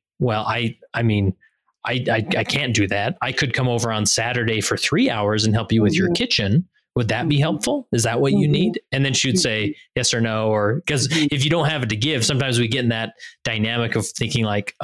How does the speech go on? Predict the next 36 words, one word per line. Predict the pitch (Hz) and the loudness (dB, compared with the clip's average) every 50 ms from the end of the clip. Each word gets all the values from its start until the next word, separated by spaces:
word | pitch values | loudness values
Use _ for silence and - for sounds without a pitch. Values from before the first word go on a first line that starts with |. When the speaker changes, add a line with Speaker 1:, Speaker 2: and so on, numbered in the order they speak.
| - | -2
Speaker 1:
"Oh, | 127 117 | 0 0
well, | 98 104 104 107 107 | 0 0 0 0 0
I'm | 113 117 117 107 98 110 - | 0 2 2 2 2 0 0
the, | - 110 104 101 104 98 113 107 - | 0 0 0 0 0 -2 -2 -2 0
in | 113 110 | 2 2
the | 110 107 | 2 2
Relief | 101 113 127 131 | 2 0 0 0
Society | - - 110 98 98 | 0 0 0 -2 -2
presidency. | - 117 107 101 95 - 110 | -2 -2 0 0 0 0 0
I | 101 104 | -2 -2
guess | 107 110 - | -2 -2 -2
I | - 107 | -2 -2
have | - 117 - - | -2 -4 -4 -6
to | - 113 | -6 -4
do | 104 123 135 135 | 0 0 2 2
that." | 113 107 110 113 | 2 0 -2 0
And | 113 117 120 | 0 0 2
then | 120 117 110 - - - - - - - | 2 0 -2 -2 -4 -14 -14 -14 -16 -6
our | - 135 143 | -4 -2 0
Speaker 2:
Mm-hmm. | 147 139 | 0 0
Speaker 1:
life | 131 127 123 - - | 0 0 -2 -2 -2
becomes | 131 117 123 113 110 117 | -2 0 0 0 0 0
overwhelmed | 117 113 113 113 107 113 110 110 113 110 107 | 0 0 0 0 0 0 0 0 0 0 0
and | 113 107 104 113 | 0 0 2 2
we | 120 127 127 | 2 2 2
get | 127 127 113 | 0 0 0
Speaker 2:
Mm-hmm. | 190 | 0
Speaker 1:
drained, | 180 123 113 113 110 110 104 | 0 0 0 0 -2 0 0
and | 113 113 | 0 0
then | 113 113 113 113 117 _ - | 2 2 0 0 -2 _ -2
we're, | 127 127 127 127 - - | 0 0 0 -2 -4 -6
uh, | - - - - | -6 -8 -6 -6
help | - 110 143 156 151 - | -4 -2 -2 -2 -2 -2
to | - 127 | 0 0
nobody, | 123 175 196 123 113 113 113 113 | 2 2 2 2 2 2 2 2
especially | 110 - - 131 120 - - 131 127 120 | 2 2 0 0 0 2 2 2 0 0